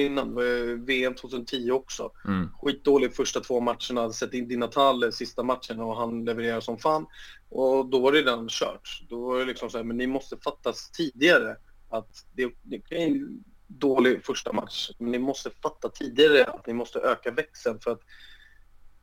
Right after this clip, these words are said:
Speaker 1: det, man kan inte bara luska sig fram och tro att det ska lösa sig av sig själv. Ni måste sätta er i situationen där ni ska se till att det löser sig. Ingenting ska bara, det, det, vänta inte på att pusselbiten ska falla på plats."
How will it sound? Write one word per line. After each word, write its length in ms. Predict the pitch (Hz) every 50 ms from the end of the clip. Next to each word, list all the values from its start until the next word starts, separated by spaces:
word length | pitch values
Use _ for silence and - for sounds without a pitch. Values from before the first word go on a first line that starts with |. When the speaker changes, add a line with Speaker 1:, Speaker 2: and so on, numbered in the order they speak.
| - - - - _ _ _ - - - - - - - - - - -
Speaker 1:
det, 200 | - - - - - - - - - - -
man 140 | 135 131 127
kan 120 | - 143
inte 100 | 135 143
bara 120 | 131 131 131
luska 320 | 143 147 - - - 135
sig 120 | - - 127
fram 260 | - - 156 131 117
och 100 | 113 107
tro 120 | - 120
att 60 | 113
det 60 | - -
ska 120 | - -
lösa 320 | 120 123 117 107 - -
sig 100 | - -
av 40 | 117
sig 140 | - - 123
själv. 240 | - - 131 - - - -
Ni 180 | 123 131 135 135
måste 240 | 131 120 - - -
sätta 280 | 127 113 - - 123
er 40 | 120
i 60 | 113
situationen 640 | - - 117 - 120 110 - 143 131 120 107 110 - -
där 320 | - 113 110 107 107 113 - -
ni 80 | -
ska 320 | 110 - - - - - 120
se 120 | - -
till 220 | 113 - 127 113 117
att 80 | 107
det 60 | -
löser 300 | 120 127 120 - - -
sig. 180 | - - - - _ _ _ _ _ - - -
Ingenting 420 | - 120 113 117 110 - 120 113 104
ska 140 | - - 110
bara, 160 | 107 110 107
det, 160 | 104 120 113
det, 340 | 110 117 113 117 117 113 113
vänta 260 | 131 127 117 - -
inte 120 | 123 104
på 100 | 107 113
att 60 | 110 -
pusselbiten 440 | - 117 - - 110 107 101 113 107
ska 160 | - - 107
falla 180 | 101 113 107 107
på 160 | - 117 117
plats." 400 | - - - - - - -